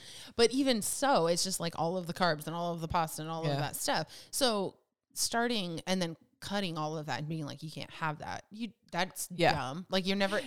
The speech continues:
Speaker 2: Yeah, the
Speaker 1: could
Speaker 2: people
Speaker 1: probably
Speaker 2: who
Speaker 1: go,
Speaker 2: try to
Speaker 1: like,
Speaker 2: do
Speaker 1: three
Speaker 2: keto, I'm
Speaker 1: weeks
Speaker 2: like, I
Speaker 1: tops.
Speaker 2: feel like you could still have a piece of Wonder Bread. Like, <laughs> what?
Speaker 1: Well, but, and,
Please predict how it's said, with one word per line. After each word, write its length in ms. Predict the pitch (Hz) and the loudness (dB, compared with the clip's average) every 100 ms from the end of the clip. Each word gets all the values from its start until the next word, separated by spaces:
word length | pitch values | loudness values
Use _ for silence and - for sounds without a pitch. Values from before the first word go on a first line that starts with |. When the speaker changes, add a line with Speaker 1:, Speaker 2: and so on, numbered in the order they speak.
| 208 | 4
Speaker 2:
Yeah, 180 | 226 269 | 10 12
the 60 | 247 | 12
Speaker 1:
could 60 | 262 | 12
Speaker 2:
people 120 | 254 | 12
Speaker 1:
probably 120 | 381 339 | 12 12
Speaker 2:
who 40 | |
Speaker 1:
go, 60 | 233 | 12
Speaker 2:
try 100 | 254 | 12
to 60 | 247 | 10
Speaker 1:
like, 60 | |
Speaker 2:
do 80 | 240 | 4
Speaker 1:
three 200 | 196 233 | 6 6
Speaker 2:
keto, 160 | 247 240 | 10 12
I'm 80 | 202 | 12
Speaker 1:
weeks 80 | 202 | 10
Speaker 2:
like, 120 | 196 | 8
I 80 | 208 | 8
Speaker 1:
tops. 100 | 214 | 8
Speaker 2:
feel 100 | 277 | 6
like 160 | 330 | 4
you 80 | 277 | 0
could 140 | 220 196 | -2 -4
still 380 | - 214 214 202 | 2 4 6 4
have 280 | 185 202 | 4 2
a 80 | 185 | 0
piece 260 | 175 185 180 | 0 -2 0
of 80 | 165 | 0
Wonder 280 | 185 208 | 0 0
Bread. 320 | 151 120 85 143 | 0 0 0 -2
Like, 160 | 160 | 4
<laughs> 0 | |
what? 260 | - - - - - - 311 | 10 10 8 -2 -8 -8 0
Speaker 1:
Well, 160 | 247 - - 220 | 2 2 -2 0
but, 140 | 262 | 2
and, 220 | 254 254 | 4 0